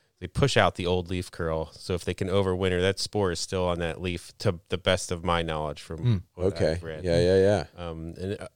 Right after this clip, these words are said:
Speaker 1: Oregon State University is our agricultural extension. It's a great reference for all that. They have an awesome free catalog. It's online, but they will help you out with all your fruit and nut tree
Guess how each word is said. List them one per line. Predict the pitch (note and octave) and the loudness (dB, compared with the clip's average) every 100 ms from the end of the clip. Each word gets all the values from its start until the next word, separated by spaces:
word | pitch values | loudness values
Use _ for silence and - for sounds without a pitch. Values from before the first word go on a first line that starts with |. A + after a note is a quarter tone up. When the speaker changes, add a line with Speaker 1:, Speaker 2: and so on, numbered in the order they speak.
| _ _ _ _ | _ _ _ _
Speaker 1:
Oregon | B2+ B2+ A2 G2 | 4 4 2 -6
State | - G2+ F#2 | 0 0 2
University | F#2+ F2+ F2+ F2+ G2 F2+ | -2 -2 -2 -2 -2 -4
is | F2 | -2
our | E2+ E2+ D#2+ | 0 0 -2
agricultural | E2+ E2+ E2 - E2+ - E2+ | -4 -6 -6 -6 -4 -2 -2
extension. | E2 - F2 E2+ - E2+ D#2+ _ _ _ - | -4 -6 -6 -6 -6 -6 -8 _ _ _ -14
It's | E2 | -10
a | |
great | D#2+ E2 D2 | -4 -4 -2
reference | E2 - F2 E2+ - | -4 -2 -4 -4 -8
for | - E2 | -8 -4
all | D2+ D#2+ | -2 -2
that. | E2 E2 | -4 -6
They | D2+ | -8
have | D2 | -10
an | - | -10
awesome | D2 E2 D#2 - _ _ _ _ _ | -10 -10 -12 -16 _ _ _ _ _
free | G#2+ G2 | 0 2
catalog. | - F2 E2 D#2+ D#2 | 2 2 2 0 -2
It's | D#2 - | -4 -4
online, | D#2+ D#2 D2+ D2 | -4 -4 -4 -6
but | D2 | -8
they | - E2 | -6 -6
will | D2 | -6
help | D#2 - | -8 -8
you | D#2+ | -8
out | D2+ D2 | -6 -6
with | D#2 - | -10 -8
all | D#2+ | -6
your | D#2+ D2+ D2 _ _ _ _ _ | -6 -8 -12 _ _ _ _ _
fruit | A2 | -4
and | F2+ F2 | -2 -2
nut | F2 - | -4 -6
tree | F2+ E2 | -8 -6